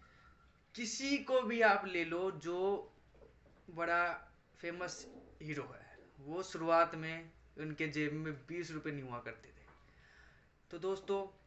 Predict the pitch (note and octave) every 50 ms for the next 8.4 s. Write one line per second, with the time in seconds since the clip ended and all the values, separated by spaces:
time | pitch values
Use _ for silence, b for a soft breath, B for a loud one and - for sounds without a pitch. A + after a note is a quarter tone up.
0 | - - - - _ - D3 D#3+ F3 F3+ - - G3 F#3 D#3+ E3 F3 F#3 F3 -
1 | F#3+ F3+ E3+ F3 E3+ - - F3+ F3 E3 D#3+ - E3+ E3 D#3+ E3 D#3+ E3 - D#3+
2 | D#3 D#3 - - E3 D#3+ D#3+ D3 D3 D3+ D#3 - - - b b b b b b
3 | b b b b - - - - D#3 D#3 D#3+ E3+ E3 E3+ E3 E3+ E3+ E3+ E3 E3+
4 | D#3+ D#3 D3 C#3+ C#3+ D3 D#3 D#3 D#3 D#3 D#3+ D#3 D#3+ E3 E3+ E3 - - D3 C#3+
5 | C3+ C3+ D3 D3+ D3+ E3 E3 D#3 D#3+ D3 C#3 C#3 C#3+ C#3+ C#3+ D3+ C#3+ D3 D3 D3
6 | C#3+ C#3+ C#3 C#3+ C#3+ C#3+ B B B B B B - C#3+ - - - - F3+ F3+
7 | F#3 F#3+ G3 F#3 - F3+ F#3 F3 - F3+ D#3 - - - E3 D#3 D#3 D3+ - D3+
8 | D3 C#3+ C#3 C3+ - - B2+ B2